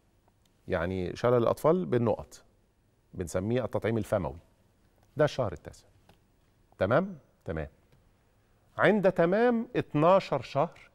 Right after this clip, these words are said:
يعني نهاية السنة الأولى، ياخد المولود، الولد أو البنت، عند نهاية السنة الأولى بقى أهو، كبر بقى ما شاء الله، ياخد تطعيم ضد شلل الأطفال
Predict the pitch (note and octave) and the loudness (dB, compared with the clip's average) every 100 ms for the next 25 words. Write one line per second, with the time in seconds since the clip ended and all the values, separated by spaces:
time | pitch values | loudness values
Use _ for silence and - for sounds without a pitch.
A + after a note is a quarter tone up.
0 | - A#2+ B2+ A2+ B2+ B2 A#2 G#2 C#3+ D3+ | -2 2 2 2 -4 -4 -4 -2 0 -2
1 | B2+ A#2 - - B2+ G#2+ - A2+ G#2 B2 | -4 -10 -6 -4 -2 -2 -4 -4 -2 -2
2 | C#3+ E3+ - - _ _ _ _ _ _ | 2 0 0 -10 _ _ _ _ _ _
3 | _ _ - D3+ A3+ - F#3 - C3 C3 | _ _ 4 6 6 2 -4 -2 -2 0
4 | B2 B2 D#3 F#3 - G#2 A2 A2+ E2+ - | 0 2 0 -2 -6 0 4 4 2 0
5 | A#2 G2+ B2+ F#3+ G3+ - _ - F#2 G2 | 0 2 2 0 -4 -18 _ -8 -6 -2
6 | G2+ B2 - C3+ C3 C#3 D#3 C#3+ E3 C#3+ | 0 0 0 2 2 2 2 4 4 2
7 | D#3+ - G3 F#3+ D#3+ G#3+ D#3+ D3 E3+ - | 0 0 2 2 -2 -2 -4 -6 -6 -2
8 | D#3+ D3 E3 _ _ _ _ _ A#2+ D#3 | -2 -2 -4 _ _ _ _ _ 6 6
9 | F#3 C#3+ - - A#2 A2 G2+ A2+ G#2+ - | 6 -2 -6 -4 -2 -2 -2 -4 -4 0
10 | D3+ E3+ D3 - - - A2+ | 4 4 4 0 -4 0 0